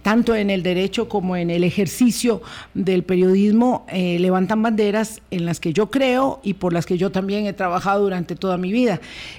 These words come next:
Eh, y esto, mm, mm, me disculpan por tener que hablar en clave de primera persona, pero antes de contextualizar el tema que nos convoca, mm, voy a saludar,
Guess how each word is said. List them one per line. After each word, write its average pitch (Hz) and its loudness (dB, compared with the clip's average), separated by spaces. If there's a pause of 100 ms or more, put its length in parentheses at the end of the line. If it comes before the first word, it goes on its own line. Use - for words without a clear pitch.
Eh, 196 -2
y 220 0
esto, 214 0
mm, 208 -2
mm, 175 0
me 185 2
disculpan 220 -2
por 175 -2
tener 175 -2
que 214 -2
hablar 196 0
en 190 -2
clave 185 0
de 180 0
primera 175 0
persona, 190 0
pero 185 2
antes 269 2
de 320 -2
contextualizar 202 0 (340)
el 180 -4
tema 185 0
que 185 -2
nos 170 0
convoca, 190 0
mm, 175 2
voy 170 2
a 170 0
saludar, 185 0